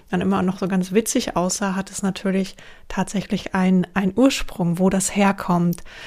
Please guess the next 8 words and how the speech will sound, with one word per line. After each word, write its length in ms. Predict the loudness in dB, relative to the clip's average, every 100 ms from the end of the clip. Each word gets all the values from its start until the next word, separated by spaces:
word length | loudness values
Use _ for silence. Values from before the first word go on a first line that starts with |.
| -6 0
Dieses, 460 | 2 2 0 -8 -14 _ -12
äh, 220 | -10 -8
ich, 380 | -8 -8 -10 -12
ich 260 | -10 -10 -12 _ -8
kann 240 | 2 4
nicht 220 | 4 2
mehr, 320 | 2 2 2 0
ich 320 | -4 -6